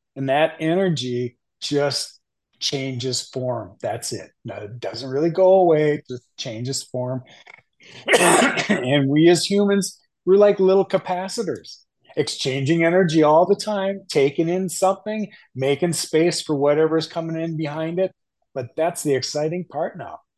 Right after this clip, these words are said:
is that there's a whole different spectrum of light that is feeding us all right now and changing us at a cellular level,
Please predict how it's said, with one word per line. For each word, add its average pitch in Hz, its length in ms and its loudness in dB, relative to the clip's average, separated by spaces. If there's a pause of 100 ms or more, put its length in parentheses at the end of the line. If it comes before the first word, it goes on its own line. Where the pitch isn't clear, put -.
(220)
is 123 180 -4
that 131 340 0
there's 180 280 2
a 127 100 2
whole 202 480 6
different 165 340 0
spectrum 151 580 -6
of 127 200 -4
light 147 480 2
that 139 180 -2
is 123 360 -6
feeding 185 460 -2
us 190 260 0
all 160 300 4
right 208 200 0
now 220 300 -4
and 120 180 -10
changing 170 500 -6
us 185 240 -2
at 135 160 -2
a 117 60 -8
cellular 165 640 -2
level, 170 420 0